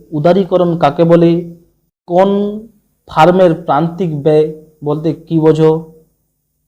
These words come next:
কোন ফার্মের প্রান্তিক ব্যয় বলতে কি বোঝো? চাহিদা আপেক্ষক কাকে বলে? নগদ জমার অনুপাত কাকে বলে?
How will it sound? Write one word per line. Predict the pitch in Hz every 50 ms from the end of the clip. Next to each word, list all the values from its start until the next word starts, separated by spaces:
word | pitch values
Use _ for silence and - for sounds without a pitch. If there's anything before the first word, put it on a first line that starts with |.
| _ _ _ _
কোন | - 170 190 196 185
ফার্মের | 190 - 170 175 185 185 190 190 185 180
প্রান্তিক | 180 170 147 151 156 160 180 180 170
ব্যয় | 175 180 170
বলতে | 165 170 165 165 160
কি | 160 - 151 139
বোঝো? | 147 160 156 160 165 160 165 165 - - - _ _ _
চাহিদা | - - 139 131 143 175 180 165 160 143 131 131 - - _ _ _ _
আপেক্ষক | _ 123 131 - - 180 180 180 - - 156 - -
কাকে | - 131 127 - 156
বলে? | 160 165 170 165 165 165 170 165 - _ _ _ _ _ _ -
নগদ | 139 139 139 147 165 170 196 196 180 170
জমার | 160 170 165 165 160 156 -
অনুপাত | - 139 147 160 160 160 160 139 139 - -
কাকে | 139 127 - - 160
বলে? | 160 165 165 165 165 160 165 165